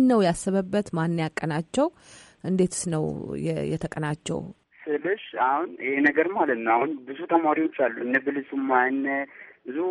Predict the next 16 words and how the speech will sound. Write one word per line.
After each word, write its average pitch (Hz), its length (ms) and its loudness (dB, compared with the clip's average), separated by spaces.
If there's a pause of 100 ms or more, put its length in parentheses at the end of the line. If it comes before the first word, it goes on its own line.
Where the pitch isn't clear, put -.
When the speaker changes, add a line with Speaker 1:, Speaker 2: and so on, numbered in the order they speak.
(240)
Speaker 2:
አሁን 120 200 4
በእጅ 127 220 -4
ያልያዝኩም 127 480 2
ስማችሁ 123 440 -4
እነ 123 200 -2
አልሰን 127 380 2
ፍቃዱ - 340 0
የሚባሉ 120 440 -2
የክላስ 139 480 0
ተማሪዎቹ 123 560 2 (120)
በሙሉ 120 400 -4
ማለት 139 300 0
ነው 107 160 -6
ልንገርሽ። 113 460 -4 (280)
እና 143 140 2 (140)
ይሄ 135 160 4